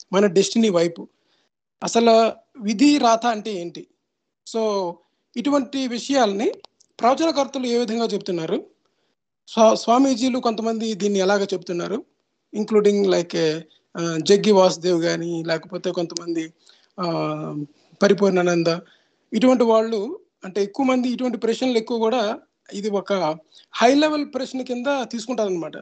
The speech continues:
అంటే కొంతమంది సెలబ్రిటీస్ గాని, బాగా చదువుకున్న వాళ్ళు గాని, ఆ, వీళ్ళందరూ ఏం చేస్తారంటే ఇదేదో మనకి తెలియంది ఈ స్వామీజీలకి గురువులకి తెలిసి ఉంటుంది అని అడుగుతుంటారనమాట.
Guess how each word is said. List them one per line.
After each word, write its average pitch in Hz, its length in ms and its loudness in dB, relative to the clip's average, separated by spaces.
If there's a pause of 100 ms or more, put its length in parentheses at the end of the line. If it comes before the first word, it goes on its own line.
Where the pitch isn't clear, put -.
(440)
అంటే 196 240 2
కొంతమంది 202 360 0
సెలబ్రిటీస్ 208 600 2
గాని, 190 300 0
బాగా 185 400 -4
చదువుకున్న 185 340 -8
వాళ్ళు 175 180 -6
గాని, 170 320 -8 (560)
ఆ, 170 140 -4
వీళ్ళందరూ 185 360 2
ఏం 214 140 4
చేస్తారంటే 196 520 0
ఇదేదో 208 280 2
మనకి 196 280 0
తెలియంది 233 460 -2
ఈ 220 380 0
స్వామీజీలకి 214 720 -6
గురువులకి 202 440 -4
తెలిసి 196 300 -4
ఉంటుంది 190 340 -4
అని 196 240 -4
అడుగుతుంటారనమాట. 175 640 -2